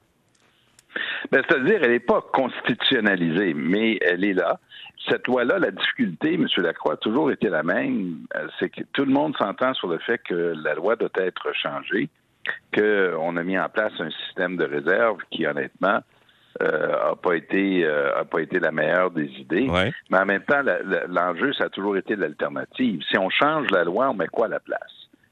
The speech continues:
Speaker 1: Et c'est là-dessus où les communautés, les gouvernements n'ont pas été capables de s'entendre.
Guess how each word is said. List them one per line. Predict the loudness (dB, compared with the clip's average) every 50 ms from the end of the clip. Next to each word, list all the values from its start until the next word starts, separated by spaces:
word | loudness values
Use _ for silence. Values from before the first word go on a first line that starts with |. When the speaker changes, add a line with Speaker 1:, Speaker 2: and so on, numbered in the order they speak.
| _ -10
Speaker 1:
Et | -6 -2 2
c'est | 4
là-dessus | 4 2 2 -2 -8 -8 -6 -4 -4 -6 -6 -2
où | -2 0 0 0 -2 -4 -12 -18 -18 -18 -18 -18 -18 _
les | -4 -4 -2
communautés, | 0 0 0 0 2 0 0 0 0 0 -2 0
les | 0 0 -2
gouvernements | -2 0 -2 0 0 0 0 2 2
n'ont | 2 0 0
pas | 0 -2 -2
été | 0 -2 -2
capables | -2 -2 0 0 0 0 0
de | -6
s'entendre. | -4 -2 -4 -4 -2 -2 -4 -4 -4 -6